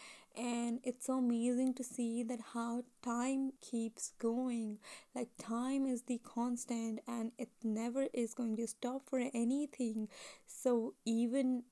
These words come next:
if things were bad and the year started off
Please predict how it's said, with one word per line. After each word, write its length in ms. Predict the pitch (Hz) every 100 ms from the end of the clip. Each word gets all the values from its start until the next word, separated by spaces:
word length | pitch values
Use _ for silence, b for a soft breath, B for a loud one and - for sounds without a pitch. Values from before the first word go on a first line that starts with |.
| -
if 480 | 233 233 233 - -
things 380 | - 226 233 240 220
were 220 | 254 247 190 -
bad 500 | 233 226 233 226 - 233
and 180 | 214
the 80 | 214 -
year 340 | 220 233 233
started 560 | - - 226 226 220 214
off 340 | 220 226 233